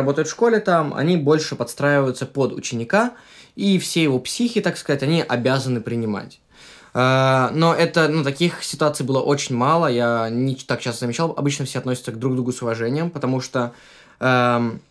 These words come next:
когда я туда приехал и пошел на стартовый курс, так сказать, мне сказали, что, э, «Меня зовут так-то,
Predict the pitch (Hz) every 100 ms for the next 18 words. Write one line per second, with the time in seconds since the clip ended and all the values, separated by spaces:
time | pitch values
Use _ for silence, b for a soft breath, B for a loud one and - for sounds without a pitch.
0 | - 147 156 156 143 156 202 - 226 196
1 | - _ 139 131 131 135 135 - 139 131
2 | 127 123 120 123 - 143 - 117 113 175
3 | 240 - - - 175 165 156 139 156 185
4 | 156 139 123 - 123 117 110 B B B
5 | B - 127 123 120 113 139 190 170 151
6 | 147 277 - 226 214